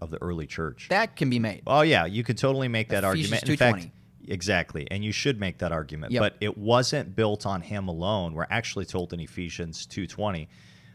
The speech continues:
Speaker 1: uh, that it's built on the foundation, the church is built on the foundation of the apostles and prophets,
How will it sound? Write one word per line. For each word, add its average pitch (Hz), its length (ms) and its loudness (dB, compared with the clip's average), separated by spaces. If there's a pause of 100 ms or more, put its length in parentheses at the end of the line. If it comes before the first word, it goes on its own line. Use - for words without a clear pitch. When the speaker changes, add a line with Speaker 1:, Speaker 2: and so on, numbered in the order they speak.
(140)
Speaker 1:
uh, 87 300 4 (400)
that 95 160 0
it's 90 160 -4
built 104 380 0
on 98 120 0
the 87 60 -4
foundation, 92 580 0
the 78 60 -6
church 85 300 -6
is 80 80 -6
built 92 260 -4
on 90 80 -6
the 82 80 -8
foundation 85 640 -6
of 85 160 -6
the 87 100 -4
apostles 85 840 -4 (440)
and 123 320 4
prophets, - 760 -4